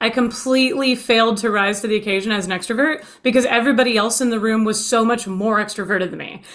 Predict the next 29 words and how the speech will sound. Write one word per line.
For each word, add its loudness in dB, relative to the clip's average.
And 4
it 6
actually 2
just -2
made 4
me 2
want 0
to, -2
like, 0
sit 0
back 2
and 0
not 0
be -2
part -2
of -4
anything. 0
I, 2
like, 2
couldn't 0
get 2
a 0
word 0
in -2
edgewise 0
through 0
the 2
whole 0
interview. 0